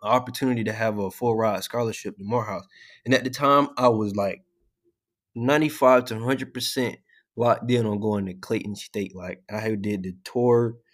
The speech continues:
the, the school tour and everything, and I was, like, really locked in on that. So I was about to, um, I think it was, I think it was about in, like, February, March-ish.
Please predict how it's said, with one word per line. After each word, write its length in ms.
the, 300
the 80
school 320
tour 340
and 100
everything, 500
and 80
I 80
was, 120
like, 260
really 260
locked 340
in 160
on 140
that. 160
So 140
I 80
was 80
about 220
to, 100
um, 480
I 60
think 240
it 80
was, 580
I 20
think 180
it 40
was 100
about 340
in, 60
like, 200
February, 920
March-ish. 1400